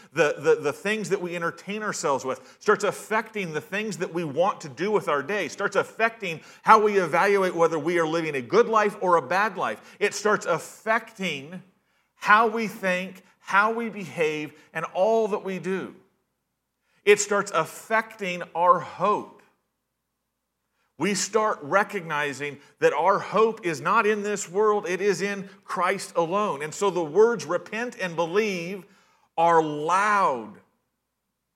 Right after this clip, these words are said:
and we hear them every day, everywhere in our life. If we are hearing repent and believe loudly in our life, we are in the tunnel with good air.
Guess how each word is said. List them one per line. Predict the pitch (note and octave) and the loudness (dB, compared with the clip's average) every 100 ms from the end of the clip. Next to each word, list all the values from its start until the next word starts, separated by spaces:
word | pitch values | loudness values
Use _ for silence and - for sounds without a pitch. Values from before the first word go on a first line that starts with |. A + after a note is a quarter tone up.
| _ | _
and | D3+ E3+ | -6 -4
we | E3+ | -4
hear | - - G#3 A3+ A3 | -6 -6 -4 2 2
them | F3 E3+ C#3+ C3+ - _ _ - | 2 -2 -2 -8 -14 _ _ -2
every | G3+ A#3 G#3 A3 G#3 | 2 2 0 -4 -2
day, | F#3 F3 E3+ E3+ - E3+ | 2 2 2 0 -4 -2
everywhere | F#3 F#3 F#3+ F3+ C3+ D#3+ D3+ C#3+ C#3+ - | -2 -2 -4 -6 -2 0 0 -2 -4 -6
in | D#3 D#3 | -8 -4
our | D3 C#3+ | -4 -4
life. | B2+ B2 G2+ - _ _ _ _ _ _ _ _ _ _ _ _ _ - | -4 -6 -8 -14 _ _ _ _ _ _ _ _ _ _ _ _ _ -4
If | D3 | -2
we | E3 A3+ A#3+ | 0 2 4
are | A3 | 4
hearing | - - A3+ A3 G3 D#3 | 2 -2 -2 0 -2 -2
repent | E3 D#3+ G3+ A#3 G#3+ | -2 -2 -6 -6 -8
and | F#3+ | -4
believe | F3+ E3+ E3+ C#3 | -4 -2 -4 -4
loudly | A#2+ D3 F#3+ A#3+ G#3+ A#3 | -2 2 4 4 2 0
in | G#3+ | 0
our | G#3 F#3 | 0 2
life, | F3 F#3 D3+ B2+ - _ _ _ - | 4 4 2 -2 -12 _ _ _ -2
we | G#3 A#3+ | 4 6
are | G3+ | 4
in | F#3 G#3 G#3+ | 2 -2 0
the | F3 F3 | -2 -4
tunnel | - G#3 A#3+ F3+ D3 D#3 D3+ _ _ _ - | -4 -2 0 0 -2 -4 -6 _ _ _ -10
with | B2+ - | -10 -6
good | D3+ G3 | 0 2
air. | G3 D#3+ F2+ | 2 2 -2